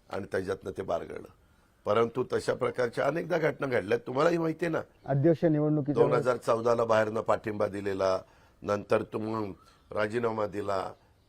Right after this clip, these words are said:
Speaker 1: तुम्ही ब-, बाहेर बाजूला जाऊन दुसऱ्यावर जबाबदारी टाकायचं ठरवलं होतं.
Speaker 2: तुम्ही आणि देवेंद्रजींचा जो शपथविधी झाला होता त्यावेळेस
Speaker 1: नाही, त्याच्या आधी पण झालेलं होतं, ते मी मागच्या
Speaker 2: तेव्हा, तेव्हा किती जणांचं समर्थन होतं तुमच्याकडे?
Speaker 1: नाही, नाही, त्यावेळेस आम्हाला जास्त,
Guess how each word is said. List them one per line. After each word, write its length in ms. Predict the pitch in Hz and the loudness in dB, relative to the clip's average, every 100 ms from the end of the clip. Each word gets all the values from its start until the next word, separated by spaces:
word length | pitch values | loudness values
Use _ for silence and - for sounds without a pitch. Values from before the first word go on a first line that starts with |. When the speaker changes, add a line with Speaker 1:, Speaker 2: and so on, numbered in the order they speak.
| - | -12
Speaker 1:
तुम्ही 180 | 107 107 | -8 -8
ब-, 640 | - - 82 90 87 - - - | -10 -18 -10 -8 -8 -12 -14 -4
बाहेर 280 | 101 117 117 - | 0 2 0 -6
बाजूला 480 | 90 98 104 113 117 | -6 -2 -2 0 0
जाऊन 400 | 110 117 117 - | 2 2 0 -8
दुसऱ्यावर 460 | 107 - 117 117 107 | -12 -2 0 0 0
जबाबदारी 460 | 113 107 107 107 | 0 0 0 -2
टाकायचं 480 | 98 101 101 98 95 | 0 0 0 -6 -6
ठरवलं 360 | 92 92 90 92 | -4 -4 -2 -4
होतं. 400 | 87 - 90 - _ _ _ - _ - | -6 -6 -6 -8 _ _ _ -20 _ 0
Speaker 2:
तुम्ही 200 | 156 165 | 2 4
आणि 160 | 165 | 4
देवेंद्रजींचा 640 | 156 156 165 165 160 151 156 | 6 6 6 6 6 4 2
जो 100 | 156 | 2
शपथविधी 400 | 147 151 147 151 | 0 2 4 4
झाला 220 | 135 135 | 4 2
होता 280 | 127 123 123 - _ _ | 2 0 -4 -8 _ _
त्यावेळेस 240 | 147 156 151 | 2 6 6
Speaker 1:
नाही, 160 | 170 | 2
त्याच्या 300 | 120 110 139 | 0 0 2
आधी 200 | 151 143 | 2 0
पण 260 | 156 - 175 | -2 -4 -2
झालेलं 360 | 139 127 147 147 | 0 0 0 0
होतं, 360 | 123 - 143 - | 0 -2 -4 -4
ते 80 | 123 | -8
मी 100 | 123 | -6
मागच्या 200 | 123 117 | -4 0
Speaker 2:
तेव्हा, 200 | 185 208 | 2 2
तेव्हा 280 | - 185 202 | 2 2 0
किती 200 | 220 208 | 0 0
जणांचं 280 | 220 202 180 | 0 0 -2
समर्थन 360 | 147 135 123 113 | 2 2 2 -2
होतं 160 | 113 | -2
तुमच्याकडे? 300 | 107 101 107 - - - _ _ _ - | -4 -8 -10 -16 -20 -20 _ _ _ -8
Speaker 1:
नाही, 120 | 165 | -4
नाही, 120 | 160 - 113 | -4 -4 0
त्यावेळेस 400 | 117 143 156 147 | 2 2 0 -2
आम्हाला 320 | 139 151 151 | -2 0 0
जास्त, 340 | 131 135 - | -2 -4 -4